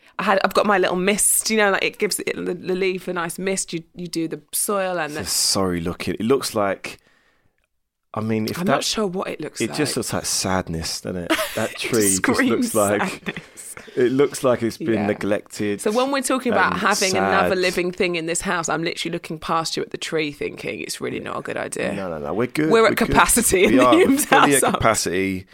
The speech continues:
Speaker 2: So, I mean, we're literally, like, it's complete. Like, you know what I
Speaker 1: Yeah.
Speaker 2: mean? Like, if there's a life box and you want to tick it, we can tick that life box. Three children,
Speaker 1: We're
Speaker 2: one
Speaker 1: done.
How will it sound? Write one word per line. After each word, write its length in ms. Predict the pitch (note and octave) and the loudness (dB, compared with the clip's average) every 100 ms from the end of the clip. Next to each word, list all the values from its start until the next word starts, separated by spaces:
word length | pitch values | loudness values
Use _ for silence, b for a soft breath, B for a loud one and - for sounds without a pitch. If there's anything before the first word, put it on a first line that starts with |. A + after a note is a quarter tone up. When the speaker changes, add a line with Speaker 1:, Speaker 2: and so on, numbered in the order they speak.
| C4+ | -6
Speaker 2:
So, 340 | - - A2+ | -6 -4 -2
I 20 | |
mean, 300 | A2+ A2+ G2+ | 2 2 2
we're 80 | F#2 | 2
literally, 880 | G#2 A2+ A#2 - A2 G#2 G2+ G2 F#2 - | 2 0 0 0 2 2 2 -2 -4 -2
like, 420 | G#2+ F#2 E2+ - | 2 2 0 -8
it's 160 | G#2+ - | -8 -8
complete. 680 | - G2+ - B2+ B2+ G2+ - | -6 -8 -2 0 0 -2 -4
Like, 400 | F#2 F2 - - | -2 -2 -6 -8
you 60 | |
know 80 | A2+ | -4
what 80 | A#2+ | 2
I 40 | |
Speaker 1:
Yeah. 40 | B2 | 2
Speaker 2:
mean? 60 | G#2 | 4
Like, 200 | G2+ F2 | 2 2
if 100 | - | 2
there's 180 | C3+ | 2
a 40 | B2+ | 4
life 400 | C3 C3+ B2 - | 4 6 4 2
box 480 | F#2+ F#2 - - - b b b | 0 2 -2 -8 -8 b b b
and 80 | G2+ | -2
you 80 | G#2 | 0
want 120 | G2 | 0
to 80 | - | 0
tick 220 | C3 - | -2 0
it, 240 | F2 - | -2 0
we 140 | A#2 A#2+ | -2 -2
can 160 | A2 | -2
tick 220 | - C#3+ | -2 -2
that 120 | - F2 | -2 -2
life 260 | A#2+ A2+ - | -2 -2 -4
box. 200 | E2 - | -6 -4
Three 220 | - A#2+ | -4 -4
children, 460 | - G#2+ F#2 F#2 | -2 -2 0 -2
Speaker 1:
We're 80 | G2 | 0
Speaker 2:
one 80 | |
Speaker 1:
done. 80 | G2+ | 0